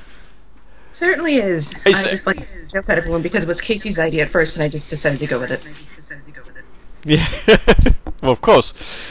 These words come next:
Speaker 2: Why not? Um, no, I think it's just, it's, it's, it's nice because, I mean, especially, uh, not, obviously not wanting to get into, like, the, the massive sort of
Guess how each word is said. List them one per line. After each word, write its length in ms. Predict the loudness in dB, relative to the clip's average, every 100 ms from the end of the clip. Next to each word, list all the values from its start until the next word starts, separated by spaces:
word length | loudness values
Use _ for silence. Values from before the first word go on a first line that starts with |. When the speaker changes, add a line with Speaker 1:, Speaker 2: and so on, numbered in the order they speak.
| -14 -16 4
Speaker 2:
Why 120 | 6
not? 220 | 8 6 2 -14 -14 -16 0
Um, 680 | 8 10 12 10 4 -4 -8
no, 220 | 4 8 10
I 120 | 10
think 180 | 6 2
it's 160 | 0
just, 220 | -2 -2
it's, 260 | -2 -2 -2 -2
it's, 480 | -2 0 -4 -6 -4
it's 200 | -4 2
nice 400 | 6 6 6 2
because, 320 | -2 0 2
I 60 | 2
mean, 140 | 2
especially, 800 | 2 4 2 2 0 0 -2 -8 -14 -20 -18 -18 -18 -20 -8
uh, 560 | 2 6 8 8 6 4 2
not, 300 | 2 2 2
obviously 320 | 2 2 2
not 140 | 2
wanting 180 | 4 0
to 80 | 0
get 120 | 0
into, 180 | 2 4
like, 280 | 4 4 0
the, 200 | 0 2
the 140 | 2
massive 360 | 2 2 -2 -2
sort 240 | 0 0
of 140 | -4